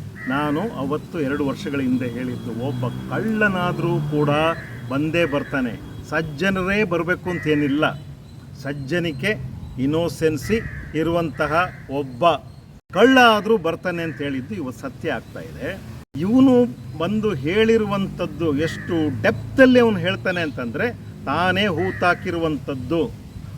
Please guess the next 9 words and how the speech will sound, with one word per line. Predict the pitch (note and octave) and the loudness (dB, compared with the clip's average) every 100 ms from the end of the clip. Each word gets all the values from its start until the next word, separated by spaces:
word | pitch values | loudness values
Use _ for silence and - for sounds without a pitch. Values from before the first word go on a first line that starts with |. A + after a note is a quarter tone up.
| - | -6
ಆ | C3+ E3 D#3 - - - C3+ | 0 2 0 -4 -10 -8 -2
ಯೂನಿಫಾರ್ಮ್ | D#3 B3+ C4 - A3+ A3 | 6 8 8 6 4 2
ಸಮೇತ | - - F#3 A#3+ A#3+ G#3 G#3 G3+ G3 - | 0 -4 2 4 4 2 2 0 -2 -4
ನಾನು | D#3+ D#3 | -4 -2
ಹೂತಾಕಿದ್ದೇನೆ, | D3+ D#3+ E3 C#3 C3+ C#3+ C#3+ E3 - - - - | -4 -2 -2 -2 -4 -4 -2 -4 -6 -12 -16 -6
ನನಗೆ | B2+ D3 D#3 F3+ G3+ | -2 0 2 0 0
ಪ್ರೊಟೆಕ್ಷನ್ | - C3+ C3+ A#3 - A3 F3+ | -4 -8 0 0 2 0 2
ಕೊಡಿ, | E3 D#3 E3 B2+ - - - | 2 2 2 -2 -8 -12 -4
ನಾನು | C#3 E3 E3+ E3+ | 0 2 2 0